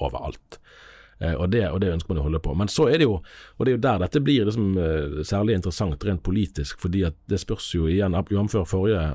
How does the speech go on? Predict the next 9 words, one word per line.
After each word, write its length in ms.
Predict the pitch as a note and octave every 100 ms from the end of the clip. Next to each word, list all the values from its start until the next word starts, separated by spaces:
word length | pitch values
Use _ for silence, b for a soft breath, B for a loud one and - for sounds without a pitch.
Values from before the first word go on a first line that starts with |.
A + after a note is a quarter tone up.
| -
emne, 240 | E2+ F2+ F2
sant? 240 | F2+ F#2 -
Hva 360 | - A2 F#2 D2
ser 440 | - - G#2 C#2
man 160 | C#2 C#2
på 240 | - G2 C#2+
som, 380 | - F#2+ D2+ C#2 B B B B B B B B -
som 320 | - G2
en 80 | D2